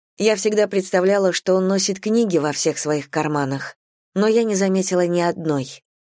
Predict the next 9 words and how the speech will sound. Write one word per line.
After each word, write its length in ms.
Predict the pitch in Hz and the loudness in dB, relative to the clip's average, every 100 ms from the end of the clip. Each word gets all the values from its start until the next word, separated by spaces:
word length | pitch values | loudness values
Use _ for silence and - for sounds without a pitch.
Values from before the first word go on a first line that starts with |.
| _ _ _ _ _ | _ _ _ _ _
«Мне 260 | 151 185 | 0 2
так 160 | 196 185 | 2 0
приятно 420 | 185 185 196 180 | 2 2 2 0
наконец-то 640 | 160 160 160 180 175 - | 0 2 2 0 0 0
познакомиться 800 | 160 - 202 170 170 180 175 175 | 0 0 0 0 2 0 0 0
с 140 | 160 - | -2 0
настоящей 720 | 170 - 160 156 190 190 165 | -2 0 2 2 2 0 0
Дейзи 340 | 143 156 135 | 2 2 2
Даркер», 580 | 135 147 131 - 120 - | -2 0 -2 -2 -6 -6